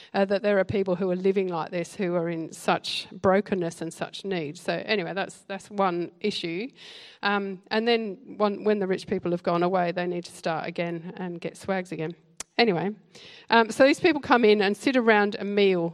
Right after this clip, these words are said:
uh, which is perhaps their only meal of the week where they get to sit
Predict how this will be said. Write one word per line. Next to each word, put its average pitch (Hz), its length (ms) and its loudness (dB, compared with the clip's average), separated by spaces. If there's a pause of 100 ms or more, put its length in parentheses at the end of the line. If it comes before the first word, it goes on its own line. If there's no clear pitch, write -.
(120)
uh, 185 280 0
which 202 240 0
is 208 280 -2 (200)
perhaps - 480 -4
their 220 280 2
only 214 340 4
meal 196 300 4
of 180 140 -2
the 190 80 0
week 180 320 0
where 185 140 4
they 170 140 0
get 175 200 -8
to 180 120 -6
sit - 360 -2